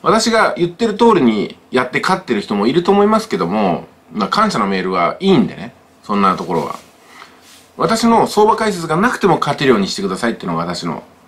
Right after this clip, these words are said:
あの、願いでございます。ね。ここまではっきりとした相場解説をしてくれるようなところはないと思います。えー、どんなね、高額塾、エフエックスの塾に入っても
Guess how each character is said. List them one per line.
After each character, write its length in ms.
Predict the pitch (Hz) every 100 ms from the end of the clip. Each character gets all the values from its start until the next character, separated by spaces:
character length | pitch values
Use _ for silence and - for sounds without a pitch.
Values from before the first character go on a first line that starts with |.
| _
あ 40 | 80
の、 100 | 71
願 240 | 104 101
い 40 | 87
で 60 |
ご 100 | 71
ざ 100 | 69
い 20 | -
ま 120 | -
す。 440 | - - - -
ね。 200 | - - - -
こ 100 | -
こ 60 | 175
ま 120 | 170
で 200 | 95 - - _
は 120 | -
っ 40 | -
き 100 | -
り 80 | 101
と 80 |
し 80 | 87
た 100 | 87
相 180 | - 120
場 100 | 120
解 160 | 120 98
説 160 | -
を 80 | 76
し 80 | -
て 280 | 117 101 -
く 100 | -
れ 100 | 110
る 60 | 120
よ 80 | 151
う 20 |
な 100 | 127
と 80 | 117
こ 60 |
ろ 80 | 104
は 40 |
な 140 | 117 180
い 80 | -
と 60 |
思 100 | 80
い 20 |
ま 80 | 69
す。 200 | - - _ - - - -
え 180 | 101 101
ー、 20 |
ど 100 | 117
ん 60 | 185
な 100 | 101
ね、 180 | 95 - _ _ _
高 220 | - 139
額 220 | 143 139
塾、 280 | 131 120 95
エ 60 | 104
フ 100 | 131
エ 40 |
ッ 40 | 123
ク 60 |
ス 80 | 107
の 60 | 98
塾 220 | 117 113
に 80 | 95
入 120 | 104
っ 40 |
て 120 | -
も 380 | 90 110 80 -